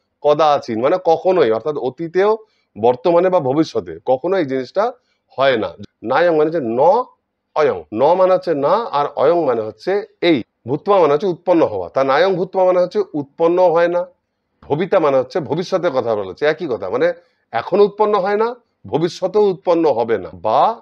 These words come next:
ন ভূয়, বা মানে হচ্ছে অথবা, ন মানে না, আর ভূয় মানে উৎপন্ন হয়েছে, অর্থাৎ সেই জিনিসটা উৎপন্ন হয়ও না, উৎপন্ন হবেও না, উৎপন্ন হয়ও নি। তারপর অজ নিত্যং,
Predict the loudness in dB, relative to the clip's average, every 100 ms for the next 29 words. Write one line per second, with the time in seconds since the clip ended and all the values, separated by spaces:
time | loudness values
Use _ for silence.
0 | -10 -6 0 0 0 -4 -6 -4 -4 -8
1 | -6 -4 -2 -4 -4 -10 -10 -10 -6 -2
2 | -2 -4 _ _ _ -2 2 2 2 -4
3 | -2 0 0 -2 _ _ -8 -8 -6 -4
4 | 0 0 -2 -4 -6 -6 -4 -2 0 0
5 | -2 -6 -20 -20 _ _ _ _ _ _
6 | -4 -2 -2 -4 -4 -2 -4 0 -2 0
7 | -6 -4 0 0 0 -2 2 4 4 2
8 | -2 _ _ _ -12 -12 -2 0 2 0
9 | -2 2 2 2 0 -4 _ -12 -12 -6
10 | -2 0 0 -2 0 2 2 -2 -10 _
11 | _ _ _ _ _ _ -4 -4 0 0
12 | 0 -6 _ _ -4 -2 0 2 2 -2
13 | _ _ -4 -4 -4 _ 0 0 -2